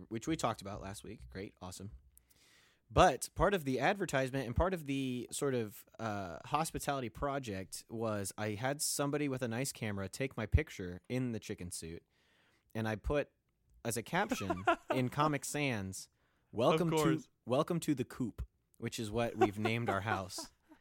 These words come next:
Speaker 1: And it's, to, just to give a sense of scale, I've sent the picture to Patrick. It is three feet wide by four feet nine inches tall.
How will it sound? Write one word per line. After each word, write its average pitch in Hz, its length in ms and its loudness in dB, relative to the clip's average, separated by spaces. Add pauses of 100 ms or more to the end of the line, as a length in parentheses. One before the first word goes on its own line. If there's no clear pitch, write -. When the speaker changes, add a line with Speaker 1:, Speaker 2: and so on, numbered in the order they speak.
(600)
Speaker 1:
And 123 260 2
it's, - 280 -4 (280)
to, 139 100 0
just - 160 -6
to 160 80 0
give 143 160 2
a 127 60 4
sense 147 280 0
of 113 100 -2
scale, 127 380 2
I've 95 140 0
sent 139 160 -2
the - 80 -6
picture - 260 -4
to 95 80 -6
Patrick. 104 380 -4
It 123 120 -2
is 107 160 0 (380)
three 147 240 -4
feet 190 340 -8
wide 98 540 0 (220)
by 101 520 2
four 185 380 0
feet 156 320 0
nine 120 240 4
inches 120 380 2
tall. - 340 0